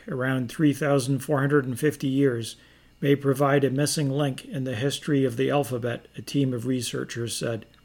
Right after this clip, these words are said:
Dating to the fifteenth century B C, this inscription is currently the oldest securely dated alphabetic inscription from the southern Levant,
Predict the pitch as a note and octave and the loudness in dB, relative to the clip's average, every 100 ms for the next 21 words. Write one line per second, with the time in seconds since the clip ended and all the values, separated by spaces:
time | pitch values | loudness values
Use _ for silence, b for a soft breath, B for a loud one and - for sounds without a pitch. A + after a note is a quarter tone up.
0 | _ b b b b b - C#3+ D#3 D#3+ | _ b b b b b 4 6 6 4
1 | D3 C3+ - D3+ - D3+ D3 D3 D3 D3 | 2 0 2 2 4 2 2 0 -2 -2
2 | - C#3 C3 A#2+ C3 A#2+ C#3+ D#3 D3+ b | 0 2 2 2 0 2 2 2 0 b
3 | b b b D3+ C#3 D3+ C3+ - E3 F#3+ | b b b 0 2 0 -2 4 4 4
4 | - D#3 C3+ - D3 E3 E3 D3+ C#3 C#3 | 2 2 0 0 -2 0 2 4 4 2
5 | C#3+ D3+ D#3 D3+ - C#3+ - D#3 D#3 D3+ | 4 4 4 0 -2 -4 -2 2 4 4
6 | B2 C#3+ C#3 C#3+ C3+ C#3 C#3 D3 C3+ C#3 | 4 4 6 4 2 -2 -2 0 0 0
7 | C#3 C3+ A#2+ - - - - B2+ A#2+ C3+ | 0 -2 -4 -2 -4 -2 -6 -6 -6 -6
8 | B2 A#2+ - C3+ C3+ B2+ B2 A2+ C3+ B2+ | -4 -4 -4 0 0 0 -4 -4 -6 -6